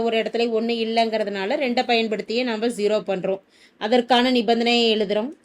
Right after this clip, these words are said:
சமான அணியானது ஆர் டூ, ஆர் ஒன்ல எந்த ஒரு மாற்றத்தையும் கொடுக்கல, ஆர் ஒன் என்ற நிறையை அப்படியே எழுதிடுறோம். ஆர் டூல இருக்கக்கூடிய முதல் மதிப்பை ஜீரோ செய்யறதுக்கான நிபந்தனை ஏழு ரெண்டாலையும், ஆர் ஒன்ல இருக்கக்கூடிய ரெண்டை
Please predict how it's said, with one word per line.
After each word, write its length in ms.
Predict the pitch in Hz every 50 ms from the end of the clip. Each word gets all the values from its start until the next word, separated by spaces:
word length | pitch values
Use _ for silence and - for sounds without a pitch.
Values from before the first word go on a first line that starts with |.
| - - -
சமான 320 | 226 214 220 226 226 233 233 220 214
அணியானது 600 | 220 226 226 226 220 214 208 202 196 180 208 226 294 349 - _ _ _ _ _ _ _ _ _ _ _ _ _ _ _ _ _ _ _ _ -
ஆர் 340 | 190 220 240 247 262 - - -
டூ, 80 | 277 269 254 240 220
ஆர் 160 | 240 247 247 254 247
ஒன்ல 220 | 247 262 262 254 240
எந்த 120 | 233 226 254 247 247 240
ஒரு 100 | 233 233 226
மாற்றத்தையும் 580 | 226 226 - 226 226 - 240 240 240 247 247 - 240
கொடுக்கல, 360 | 208 220 220 233 220 226 220 208 202 202 220
ஆர் 120 | 233 226 214 233 233
ஒன் 100 | 247 240 240 226
என்ற 120 | 208 220 214 220 220
நிறையை 240 | 214 214 220 226 226 202
அப்படியே 300 | - - 208 220 226 220 214
எழுதிடுறோம். 480 | 208 196 190 208 190 180 190 202 262 320 - _ _ _ _ _ _ _ _ _ - 190 202 220
ஆர் 180 | 240 262 254 - -
டூல 320 | 285 269 269 269 269 262 247
இருக்கக்கூடிய 480 | 247 247 247 233 - 247 233 247 240 233 233
முதல் 220 | 226 247 262 254 254
மதிப்பை 260 | 240 247 240 - 240 233 - 220
ஜீரோ 200 | 226 226 233 226 233 247
செய்யறதுக்கான 600 | 226 220 220 220 180 220 208 - 214 214 214 208 202
நிபந்தனை 440 | 190 180 202 196 208 202 202 202 202 196 - _ _ _ _ _ _ -
ஏழு 280 | 202 220 240 254 262 262 240
ரெண்டாலையும், 640 | 226 220 220 233 226 220 220 214 202 196 226 269 330 392 - 214
ஆர் 140 | 220 233 240 247
ஒன்ல 180 | 247 240 240 233
இருக்கக்கூடிய 460 | 226 226 233 220 - 226 214 226 226 220 214
ரெண்டை 220 | 208 214 214 262